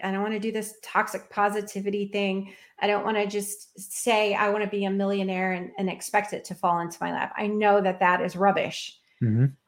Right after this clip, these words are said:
Speaker 1: Um, and so as I read the book, and I don't know if you can see, like, all the
Speaker 2: The
Speaker 1: all
Speaker 2: tabs.
Speaker 1: the thing-, I
Speaker 2: Oh,
Speaker 1: mean,
Speaker 2: yeah.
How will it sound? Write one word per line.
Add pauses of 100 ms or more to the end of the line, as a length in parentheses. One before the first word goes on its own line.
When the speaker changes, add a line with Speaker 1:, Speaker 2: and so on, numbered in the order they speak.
(140)
Speaker 1:
Um, (540)
and
so
as
I
read
the
book, (180)
and
I
don't
know
if
you
can
see,
like,
all
the (520)
Speaker 2:
The (340)
Speaker 1:
all
Speaker 2:
tabs.
Speaker 1:
the
thing-,
I
Speaker 2:
Oh,
Speaker 1:
mean,
Speaker 2:
yeah.